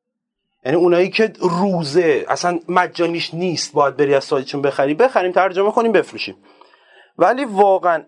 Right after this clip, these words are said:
انقدر انرژی مثبت گرفتم من که اصلاً مسیرم عوض شد.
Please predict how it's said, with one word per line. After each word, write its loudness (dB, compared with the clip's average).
انقدر 0
انرژی 2
مثبت -2
گرفتم -2
من -6
که -4
اصلاً 0
مسیرم -2
عوض -2
شد. -16